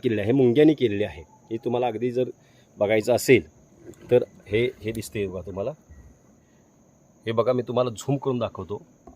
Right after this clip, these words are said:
हे बघा हे असे. आता हे दुर्मिळ आहे, म्हणजे वाळवीच्या ठिकाणी मुंग्या असणं किंवा मुंग्याळं तयार होणं हे दुर्मिळ आहे,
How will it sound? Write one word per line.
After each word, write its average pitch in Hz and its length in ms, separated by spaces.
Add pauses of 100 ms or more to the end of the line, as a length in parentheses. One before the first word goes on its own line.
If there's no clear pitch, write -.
(440)
हे 113 100
बघा 82 160 (1600)
हे 107 80
असे. 98 320 (1700)
आता 127 200
हे 143 340 (120)
दुर्मिळ 139 480
आहे, - 220 (460)
म्हणजे 104 240
वाळवीच्या 113 640
ठिकाणी 131 560 (500)
मुंग्या 117 400
असणं 113 360 (600)
किंवा 110 100
मुंग्याळं 120 520
तयार 117 160
होणं 101 300 (800)
हे 127 140
दुर्मिळ 117 380
आहे, 82 120